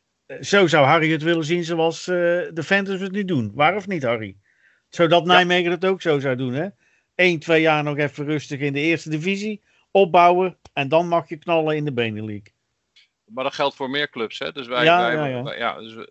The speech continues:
Speaker 2: we hebben ook nadrukkelijk uitgesproken dat wij, eh, dat wij in contact willen komen met de clubs die de ambitie hebben om uiteindelijk de stap te maken naar de Be-, naar de Benelux en hoe we ze kunnen helpen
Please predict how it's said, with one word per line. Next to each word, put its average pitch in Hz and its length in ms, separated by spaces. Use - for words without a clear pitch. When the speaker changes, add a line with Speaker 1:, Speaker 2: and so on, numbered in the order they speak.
Speaker 2:
we 117 60
hebben 120 520
ook 120 140
nadrukkelijk 123 500
uitgesproken 123 600
dat 117 140
wij, 117 520
eh, - 160
dat 120 160
wij 120 160
in 120 80
contact 131 360
willen 117 240
komen 113 300
met 110 100
de 113 80
clubs - 300
die 113 160
de 113 60
ambitie 117 480
hebben 107 400
om 107 140
uiteindelijk 110 400
de - 60
stap - 200
te 127 80
maken 110 300
naar 98 120
de 92 120
Be-, 107 140
naar 110 140
de 98 60
Benelux 143 440
en 117 140
hoe 120 300
we 113 160
ze - 160
kunnen 104 240
helpen 170 460